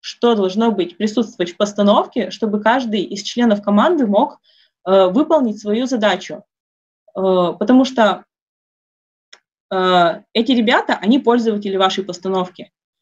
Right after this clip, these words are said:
и они сами должны объединиться друг с другом и рассказать. У меня в постановке были такие моменты, что кому-то была нужна блок-схема, кто-то говорил: «Пожалуйста, не суй блок-схемы». Я их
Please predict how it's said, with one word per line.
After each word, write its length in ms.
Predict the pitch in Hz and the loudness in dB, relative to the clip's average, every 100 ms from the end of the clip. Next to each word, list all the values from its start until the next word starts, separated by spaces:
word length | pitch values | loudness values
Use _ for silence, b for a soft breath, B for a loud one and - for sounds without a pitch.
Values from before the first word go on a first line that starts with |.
| _ - | _ 2
и 180 | 233 | 2
они 260 | - 196 285 | 2 2 2
сами 300 | - 254 269 | 2 2 2
должны 600 | 214 208 220 247 190 - B B | 0 0 2 2 0 -4 B B
объединиться 760 | 202 220 202 220 302 403 269 | -2 0 4 4 4 2 -2
друг 200 | 214 214 | -2 -2
с 40 | 202 | -2
другом 300 | 220 196 170 | -2 0 -2
и 120 | 208 | 0
рассказать. 680 | 247 - 233 208 165 - _ _ _ _ _ _ | -2 -2 -2 0 -2 -6 _ _ _ _ _ _
У 100 | 196 | 2
меня 340 | 214 254 381 302 | 4 4 2 0
в 80 | |
постановке 600 | - 254 247 254 240 - | -6 -6 -2 0 0 -2
были 260 | 190 247 262 | -2 2 2
такие 320 | 247 214 247 | 0 0 2
моменты, 420 | 220 214 302 370 | 4 4 2 0
что 540 | 247 - 226 208 180 - _ | -6 -2 2 2 2 -6 _
кому-то 400 | 233 262 262 190 | 2 2 2 -2
была 340 | 190 202 285 | 0 2 2
нужна 360 | 392 339 311 269 | 0 0 0 0
блок-схема, 880 | 208 254 254 - - 262 220 - - | -2 -6 -6 -12 -4 0 2 0 -6
кто-то 220 | - 233 220 | -4 -2 0
говорил: 360 | 214 214 233 | 0 2 2
«Пожалуйста, 480 | 208 208 247 233 - | 0 0 2 0 -2
не 120 | 202 | -4
суй 260 | 202 262 320 | -2 0 0
блок-схемы». 640 | 226 208 - 214 202 160 - _ _ _ - | 0 -2 -4 0 0 0 -8 _ _ _ -4
Я 260 | 202 277 | 2 2
их 320 | 277 220 233 | 0 -4 -8